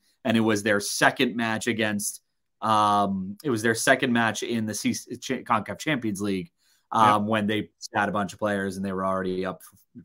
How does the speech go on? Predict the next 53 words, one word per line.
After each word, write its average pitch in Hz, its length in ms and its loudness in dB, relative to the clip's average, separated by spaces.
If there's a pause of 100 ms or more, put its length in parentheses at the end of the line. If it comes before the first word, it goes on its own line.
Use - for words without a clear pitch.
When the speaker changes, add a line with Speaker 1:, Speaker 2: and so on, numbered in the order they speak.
Speaker 1:
three 101 240 -4
nothing, 92 380 -6
and 90 100 -4
they 90 60 -6
were 87 100 -6
just 85 140 -14
like, 87 160 -8
"Whatever, 82 360 -6
we're 80 120 -6
gonna 85 200 -8 (280)
Speaker 2:
Yeah. 117 100 -8
Speaker 1:
just, 95 240 -2
you 101 60 -2
know, 85 160 -4
we're 95 100 -2
not 92 140 0 (120)
gonna 87 200 -4 (100)
really 107 220 6
try 139 240 8
in 110 100 4
this 104 180 -4
one." 98 280 -2 (340)
Um, 113 560 8 (460)
another 117 340 6
situation 110 540 2
like 101 140 -2
that, 101 140 2
which 101 160 -2
we'll, 113 120 -2
again, 95 200 -4
we'll 101 240 -6
talk 104 280 2
about 98 360 0
when 113 140 -2
we 101 60 0
get 104 220 -2
to 101 100 -4
concaf 98 360 0
Champions 131 440 4
League. 107 260 6 (360)
But 120 320 8 (100)
Austin 220 440 8
F 131 140 4
C, 131 180 2
on 113 60 6
the 110 80 2
other 107 160 -2
hand, 104 240 -4
the 101 60 -4
team 180 260 0
that 156 140 4
I 120 80 4
think 117 300 -2